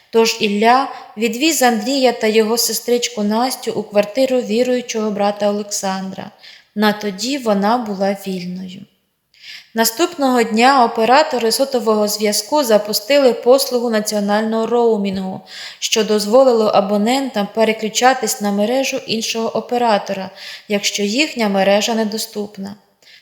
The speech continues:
Завдяки цьому батько Андрія зміг зателефонувати синові і сказати, що в Макарові стало ще небезпечніше.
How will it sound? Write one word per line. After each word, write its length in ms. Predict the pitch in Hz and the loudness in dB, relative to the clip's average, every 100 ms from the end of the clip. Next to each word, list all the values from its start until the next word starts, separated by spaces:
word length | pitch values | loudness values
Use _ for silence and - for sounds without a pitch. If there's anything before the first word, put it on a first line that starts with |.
| _ | _
Завдяки 460 | 214 226 220 220 226 | 0 2 2 2 -2
цьому 460 | 226 285 302 240 | 0 2 4 2
батько 420 | 208 240 247 247 226 | 2 4 2 2 2
Андрія 520 | 214 214 254 269 233 | 2 2 0 2 2
зміг 380 | 202 247 277 233 | 0 -2 -2 -4
зателефонувати 920 | 214 220 220 226 220 220 269 269 208 | -2 -2 -2 -2 -2 2 2 2 -2
синові 440 | - 285 277 262 | -2 -2 -2 -2
і 20 | |
сказати, 680 | 262 - 254 233 214 202 202 - - - - | -4 -4 -2 2 2 0 -6 -12 -18 -18 -10
що 260 | - 262 | -2 2
в 20 | |
Макарові 600 | 226 220 220 254 254 254 247 | 4 2 4 4 4 0 -4
стало 360 | - 233 233 | -2 0 0
ще 360 | 226 - 208 202 | -2 -2 0 2
небезпечніше. 1120 | 208 202 208 - 202 196 - 202 185 208 | 0 -4 -6 -2 0 0 -4 -8 -8 -8